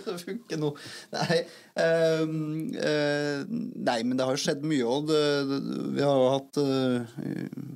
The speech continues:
ikke vi nødvendigvis, men vi har jo hatt en ny runde med korona i samfunnet, eh, siden sist, og så har vi jo, eh, så skjer det jo mye i verden nå rundt omkring.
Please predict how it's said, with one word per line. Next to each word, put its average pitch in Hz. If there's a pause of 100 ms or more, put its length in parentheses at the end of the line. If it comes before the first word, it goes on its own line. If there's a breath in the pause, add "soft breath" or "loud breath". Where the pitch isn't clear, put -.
ikke 135
vi 113
nødvendigvis, 170
men 151
vi 143
har 135
jo 131
hatt 127
en 131
ny 123
runde 117
med 110
korona 113
i 120
samfunnet, 127 (800 loud breath)
eh, 120
siden 123
sist, -
og -
så 131
har 110
vi 113
jo, 110 (520)
eh, 110 (120)
så 104
skjer 101
det 101
jo 107
mye 110
i 107
verden 107
nå 123
rundt 120
omkring. 156